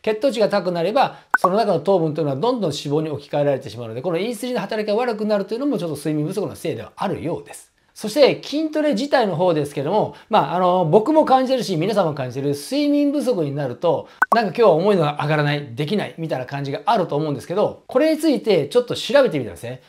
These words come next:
で、いくつか論文を読んだんですけど、大学の方での研究結果で、十分寝てるグループと、二十四時間寝てないという、まあ、睡眠不足というか、その断眠という、まあ、ここでは呼んでるんですけども、断眠、二十四時間寝てない状態での、その運動能力とかいろいろ調べたそうなんですね。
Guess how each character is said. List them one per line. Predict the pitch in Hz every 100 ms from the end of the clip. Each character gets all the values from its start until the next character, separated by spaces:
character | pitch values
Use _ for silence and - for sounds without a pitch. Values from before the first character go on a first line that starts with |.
| -
で、 | 214 294
い |
く | 294 302
つ | -
か | 147
論 | 143 208 208
文 |
を | 208
読 | 214
ん | 202
だ | 139
ん |
で | 107
す |
け | 175
ど、 | 180
大 | 160
学 | 165 180
の | 214
方 | 208
で |
の | 131
研 | 123 139
究 | 135 139
結 | 151
果 | 147
で、 | 135 202 - _ -
十 | 143 220 269 302
分 | 339 285 185
寝 | 151
て | 160 175
る | 160
グ | 147
ル | 165 156
ー |
プ | -
と、 | - 175 104 - _ -
二 | 220 294
十 | 262
四 | 147
時 | 147 208
間 | 185
寝 | 131
て | 120
な | 139
い | 123
と |
い | 113
う、 |
ま | 123
あ、 | 120
睡 | - 269
眠 | 294 254
不 | 285
足 | 269 160
と | 131
い |
う |
か、 | 107
そ | 131
の | 113
断 | 180 240 233
眠 | 233 202
と | 208
い |
う、 | 202
ま | 214 175
あ、 |
こ | 143
こ | 147
で |
は | 127
呼 | 127 123
ん |
で | 127
る | 120
ん |
で | 104
す | -
け |
ど | 190
も、 | 208 - - -
断 | 131 208 208
眠、 | 208
二 | 208
十 | 220
四 | 180
時 | 190
間 | 190 151
寝 | 147
て | 202
な | 185
い | 135
状 | 175 190
態 | 208 226
で | 285
の、 | 262 175 - -
そ | -
の | 139
運 | 165 190
動 | 190 180
能 | 190 269
力 | 202 143
と |
か | 113
い | 139
ろ |
い | 151
ろ | 147
調 | 147 254
べ | 226
た | 139
そ | 120
う |
な | 85
ん |
で |
す | -
ね。 | -